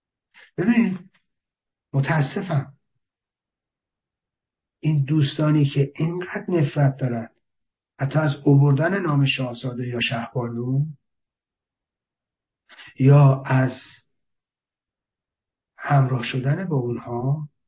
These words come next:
پرهیز می‌کنن، چجوری می‌رن در مراسم پادشاه نروژ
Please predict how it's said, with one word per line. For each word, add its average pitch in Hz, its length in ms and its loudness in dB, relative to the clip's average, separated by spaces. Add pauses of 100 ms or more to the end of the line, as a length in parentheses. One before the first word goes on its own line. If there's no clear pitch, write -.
(340)
پرهیز 123 540 -2
می‌کنن، 123 680 -6 (380)
چجوری 185 500 0
می‌رن 147 360 6
در 131 260 0 (480)
مراسم 123 840 -4 (2500)
پادشاه 131 520 0
نروژ 113 520 -10